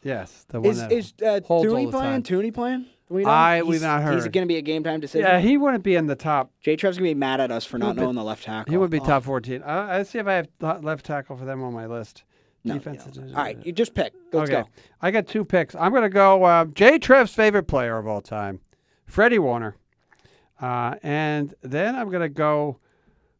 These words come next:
Speaker 1: with, um, God. I'm gonna, I have to go with, um, Deebo Samuel, 'cause I, I hate to pick all these forty-niners, but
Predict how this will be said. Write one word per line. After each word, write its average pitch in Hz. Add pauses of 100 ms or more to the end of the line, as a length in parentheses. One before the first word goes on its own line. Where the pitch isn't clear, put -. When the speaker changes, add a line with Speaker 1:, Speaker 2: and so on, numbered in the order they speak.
Speaker 1:
with, 143
um, 127 (920)
God. 120 (2750)
I'm 196
gonna, 214
I 170
have 180
to 170
go 143
with, 135
um, 123 (360)
Deebo 135
Samuel, 113
'cause 117
I, 127
I 123 (100)
hate 139
to -
pick -
all 120
these 113
forty-niners, 110
but 104